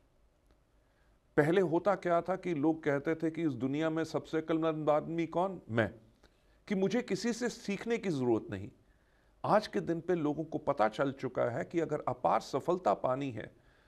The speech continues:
तो आपको अपने अंदर इन्वेस्टमेंट करनी पड़ेगी, इस बिजनेस के बारे में सीखना पड़ेगा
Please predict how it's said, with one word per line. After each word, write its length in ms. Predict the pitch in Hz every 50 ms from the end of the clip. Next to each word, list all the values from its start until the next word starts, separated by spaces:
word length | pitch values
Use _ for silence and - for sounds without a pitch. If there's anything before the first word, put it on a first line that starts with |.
| _ _ - -
तो 60 | 180
आपको 400 | - - 135 170 - - 214 -
अपने 380 | - - - - - 220 233
अंदर 320 | 214 202 196 175 180 170 - 143
इन्वेस्टमेंट 560 | 139 131 131 139 131 - - 156 151 143 -
करनी 340 | - 127 127 131 139 135 135
पड़ेगी, 400 | 135 139 131 139 165 160 - -
इस 220 | - - 160 131
बिजनेस 440 | 123 - 151 147 151 180 190 185 -
के 100 | - 160
बारे 260 | 143 135 139 143 175
में 100 | 190 190
सीखना 480 | 185 - - 196 175 - - 151 123 110
पड़ेगा 540 | - - - - - - - - - -